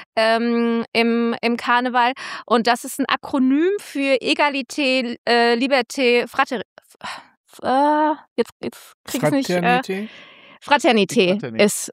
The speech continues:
Speaker 1: auch
Speaker 2: Ja,
Speaker 1: ist.
Speaker 2: Fra-, ja.
Speaker 1: Aber, aber das
Speaker 2: Brüderlichkeit.
Speaker 1: ist auch eine Geschichte, die, die so schön ist, dass, dass man fragen muss, ob sie
Speaker 3: Nee,
Speaker 1: wirklich,
Speaker 3: das finde
Speaker 1: äh,
Speaker 3: ich
Speaker 1: stimmt.
Speaker 3: fantastisch. Das
Speaker 1: Ja,
Speaker 3: möchte
Speaker 1: ja,
Speaker 3: ich
Speaker 1: die,
Speaker 3: auf
Speaker 1: die, die,
Speaker 3: jeden
Speaker 1: die, die
Speaker 3: Fall
Speaker 1: möchte man einfach so
Speaker 3: glauben ab
Speaker 1: behalten.
Speaker 3: sofort.
Speaker 1: Genau,
Speaker 3: Ja.
Speaker 1: ja.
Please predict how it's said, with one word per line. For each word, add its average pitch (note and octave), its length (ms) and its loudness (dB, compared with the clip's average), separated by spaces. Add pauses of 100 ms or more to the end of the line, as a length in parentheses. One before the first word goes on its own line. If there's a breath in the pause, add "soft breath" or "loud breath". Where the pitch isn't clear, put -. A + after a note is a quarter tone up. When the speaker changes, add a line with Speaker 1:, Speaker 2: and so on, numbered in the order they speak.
Speaker 1:
auch G3 120 2
Speaker 2:
Ja, C#3+ 140 2
Speaker 1:
ist. F#3 160 0 (160)
Speaker 2:
Fra-, A#3 100 -10
ja. F#3 140 2
Speaker 1:
Aber, A#3 100 0
aber A#3+ 140 2 (240)
das F3 120 0
Speaker 2:
Brüderlichkeit. C4 300 2
Speaker 1:
ist - 100 0 (100)
auch D4 60 2
eine D#4 140 2
Geschichte, A3 540 0
die, G#3+ 320 0
die A3 140 2
so A#3 160 2
schön B3 320 0
ist, - 160 -4
dass, G#3 220 2
dass G#3 180 0
man G#3+ 180 2
fragen G#3+ 340 -2
muss, G3 140 -4
ob - 160 -4
sie A#3+ 80 -2
Speaker 3:
Nee, - 80 0
Speaker 1:
wirklich, G#3 200 0
Speaker 3:
das - 120 -6
finde G#3+ 160 0
Speaker 1:
äh, A3 60 4
Speaker 3:
ich A3+ 60 -6
Speaker 1:
stimmt. F#3 220 0
Speaker 3:
fantastisch. A3 480 -2
Das C#3 160 -4
Speaker 1:
Ja, B3 100 2
Speaker 3:
möchte C#4 120 4
Speaker 1:
ja, A#3+ 80 4
Speaker 3:
ich G#3+ 60 0
Speaker 1:
die, B3 160 0
Speaker 3:
auf - 60 -4
Speaker 1:
die, C4 120 2
die, - 100 -6
Speaker 3:
jeden B3+ 80 0
Speaker 1:
die, C#4 120 4
die A#3+ 80 2
Speaker 3:
Fall F#4+ 100 2
Speaker 1:
möchte - 180 0
man C#4 120 2
einfach C4 200 2
so E4 140 0
Speaker 3:
glauben C4+ 160 2
ab C4+ 60 0
Speaker 1:
behalten. A3 320 0
Speaker 3:
sofort. - 260 -8
Speaker 1:
Genau, G#3+ 360 2
Speaker 3:
Ja. E3+ 120 -8
Speaker 1:
ja. G3 180 2